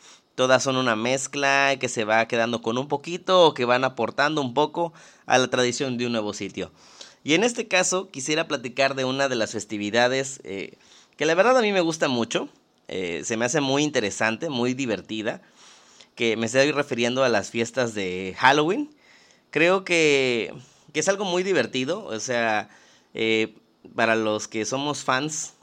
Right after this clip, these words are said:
de esta, de esta temporada, me encanta por todo la, quizás la mercadotecnia. Este, déjenme a lo mejor pensar que,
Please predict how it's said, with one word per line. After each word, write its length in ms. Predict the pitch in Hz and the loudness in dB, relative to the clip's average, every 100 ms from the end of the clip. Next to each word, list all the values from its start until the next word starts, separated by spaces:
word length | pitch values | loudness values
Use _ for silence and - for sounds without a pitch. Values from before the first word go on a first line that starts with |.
| - | -8
de 180 | 107 107 | -2 -2
esta, 800 | 107 131 117 107 95 90 87 95 | -2 0 2 2 -2 -4 -10 -10
de 60 | |
esta 160 | 104 131 | -10 -6
temporada, 640 | 127 104 98 101 104 139 - _ _ _ _ _ - | -4 -2 -2 0 0 -2 -8 _ _ _ _ _ -6
me 120 | 110 | -4
encanta 580 | 110 120 127 127 143 139 | -2 2 0 2 -2 0
por 160 | 107 | -6
todo 720 | 101 127 131 131 131 131 127 117 | 0 2 4 4 4 6 4 4
la, 400 | 101 98 95 92 | 4 4 0 -2
quizás 220 | 113 113 | -6 -4
la 100 | 131 | -2
mercadotecnia. 920 | 120 - 101 95 - 123 139 151 214 311 _ - | -2 -2 -4 -6 -4 -4 -2 -2 -2 -6 _ -16
Este, 1080 | 98 95 - 95 104 87 80 67 - - - | -14 -14 -14 -12 -10 -10 -10 -12 -16 -20 -20
déjenme 460 | - 107 117 113 95 | -12 -8 -4 -4 -4
a 40 | |
lo 100 | 95 | -6
mejor 300 | 92 107 117 | -6 -4 -4
pensar 400 | 117 95 117 117 | -6 -6 -2 -2
que, 280 | 113 98 82 | -2 -6 -6